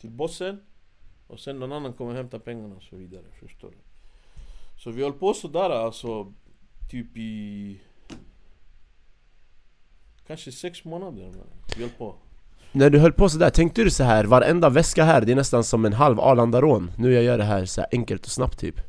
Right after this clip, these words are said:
Speaker 1: Ja, ja, men det var ingen vinst för mig, man.
Speaker 2: Men hur
Speaker 1: <laughs> Bro, vet du vad vi fick?
Speaker 2: Vadå?
Speaker 1: Vi fick i början, du vet, att du får ju börja som dräng. Det är bara att vara ödmjuk och börja som
Speaker 2: Man måste, bro, kom igen.
Speaker 1: Ja,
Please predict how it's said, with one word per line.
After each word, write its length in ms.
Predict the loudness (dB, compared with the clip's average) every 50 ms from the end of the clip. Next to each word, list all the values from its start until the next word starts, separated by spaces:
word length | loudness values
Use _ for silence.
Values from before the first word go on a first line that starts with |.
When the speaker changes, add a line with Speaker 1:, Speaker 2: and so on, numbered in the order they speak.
| -12 -20 -14
Speaker 1:
Ja, 260 | -8 -4 -2 -2 -2
ja, 100 | -2 -4
men 160 | -6 -8 -8
det 80 | -8 -6
var 120 | -6 -4
ingen 220 | -4 -4 -4 -4 -4
vinst 220 | -6 -6 -6 -8
för 100 | -10 -10
mig, 200 | -10 -8 -8 -10
man. 220 | -12 -14 -20 -20 _ _ _ -20 -20 -20 -20 -16 -4 2
Speaker 2:
Men 180 | 6 6 6 8
hur 160 | 6 6 6
Speaker 1:
<laughs> 120 | 4 0 -2 -2 -2 0 0 0 0 -2 -4 -4 -8 -8 -8 -8 -8 -8 -10 -10 -10 -10 -14 -16 -16 -12 -6 -2 -2 -2 -2 -4 -6 -6 -6 -6 -4 -4 -4 -4 -4 -6
Bro, 240 | -4 0 0 0 2
vet 180 | 0 -2 -2 0
du 80 | 2 2
vad 80 | 2
vi 140 | 2 0 -2
fick? 280 | -2 -2 -4 -4 -4 -8 -14 -12 -6
Speaker 2:
Vadå? 280 | -2 0 0 0 0 -4 -8 -14 -12
Speaker 1:
Vi 160 | -10 -10 -10
fick 220 | -8 -10 -10 -10
i 80 | -10 -8
början, 480 | -2 0 2 4 4 4 4 2 0
du 100 | -4 -2 0
vet, 220 | 0 -2 -2 -4
att 240 | -4 -4 -4 -4 -4
du 120 | -8 -12
får 180 | -12 -8 -6 -6
ju 80 | -4 -2
börja 220 | -2 -2 -2 -4
som 240 | -8 -8 -10 -8 -6
dräng. 280 | -6 -6 -6 -6 -8
Det 100 | -10 -10
är 40 | -8
bara 140 | -6 -6 -6
att 60 | -6
vara 120 | -6 -6 -6
ödmjuk 380 | -6 -8 -8 -8 -10 -10 -12 -12
och 60 | -10
börja 200 | -8 -8 -8 -8
som 140 | -6 -6 -6 -6
Speaker 2:
Man 140 | -4 -4 -4
måste, 320 | -4 -4 -6 -6 -6 -8
bro, 180 | -6 -6 -8 -6
kom 140 | -6 -4 -2
igen. 120 | -2 -2
Speaker 1:
Ja, 140 | -4 -4